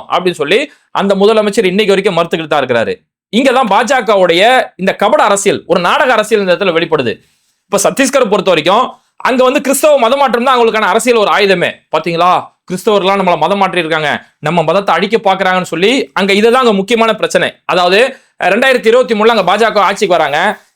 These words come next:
இந்த ஆட்சிக்கு வரும்போது பிரச்சாரமே இந்த ஒரு டாபிக் தான் வச்சிருந்தாங்க. "நாங்க ஆட்சிக்கு வந்ததுக்கு பிறகு மத மாற்றத்திற்கு எதிராக முக்கியமான சட்டத்தை நாங்க கொண்டு வருவோம்" அப்படின்னு சொல்லி அங்க ஒரு முக்கியமான கோரிக்கை வச்சாங்க. இப்ப இந்த ந-, கன்னியாஸ்திரிகளோட பிரச்சனை வந்ததுக்கு பிறகு அங்க மாநில உள்துறை அமைச்சரா இருக்கக்கூடிய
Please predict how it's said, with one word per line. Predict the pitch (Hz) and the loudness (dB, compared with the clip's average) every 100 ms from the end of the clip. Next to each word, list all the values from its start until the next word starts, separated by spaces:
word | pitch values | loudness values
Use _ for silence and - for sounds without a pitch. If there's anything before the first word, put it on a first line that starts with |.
| - | -6
இந்த | 185 202 | -2 0
ஆட்சிக்கு | 214 262 285 247 | 0 0 0 2
வரும்போது | 233 254 | 2 0
பிரச்சாரமே | 269 208 - 277 277 | 0 -2 0 0 0
இந்த | 254 233 226 | 0 2 2
ஒரு | 214 190 | 0 0
டாபிக் | 214 214 | 0 2
தான் | 214 202 | 2 0
வச்சிருந்தாங்க. | 190 185 160 160 226 233 _ _ | -2 -4 -2 -2 -4 -6 _ _
"நாங்க | 160 208 | -4 -2
ஆட்சிக்கு | 180 233 262 233 233 | 0 0 -2 0 0
வந்ததுக்கு | 214 190 190 | 2 0 0
பிறகு | 180 214 254 - | 0 2 2 -2
மத | - 240 269 | -4 0 0
மாற்றத்திற்கு | 269 240 254 220 202 220 | 0 0 -2 -4 -2 0
எதிராக | 233 233 240 | 2 2 0
முக்கியமான | 208 247 240 247 | 0 0 0 0
சட்டத்தை | 226 180 277 269 | -2 -2 -2 0
நாங்க | 226 202 | 0 0
கொண்டு | 208 226 | 0 2
வருவோம்" | 220 202 208 160 - | 4 4 4 2 -2
அப்படின்னு | - 180 208 196 | -4 -2 -2 0
சொல்லி | 208 | 0
அங்க | 247 208 | 2 0
ஒரு | 180 | -2
முக்கியமான | 180 220 226 220 | -2 -2 0 0
கோரிக்கை | 208 220 190 | 0 0 0
வச்சாங்க. | 180 170 196 247 - _ _ | -2 -2 -2 -4 -6 _ _
இப்ப | - 196 254 | -6 -2 2
இந்த | 233 277 269 | 0 0 0
ந-, | 226 208 202 | 0 0 -2
கன்னியாஸ்திரிகளோட | 233 277 269 247 247 226 | 0 0 0 0 0 0
பிரச்சனை | 202 226 262 220 | -4 -2 0 2
வந்ததுக்கு | 214 196 | 0 -2
பிறகு | 165 175 208 269 - _ - | -2 0 2 0 -4 _ -6
அங்க | 185 226 226 208 190 | -2 0 2 2 0
மாநில | 170 196 277 262 269 | 2 0 2 2 2
உள்துறை | 240 294 302 277 | 2 0 2 0
அமைச்சரா | 220 233 247 226 | 2 0 0 0
இருக்கக்கூடிய | 202 190 180 | 0 -2 2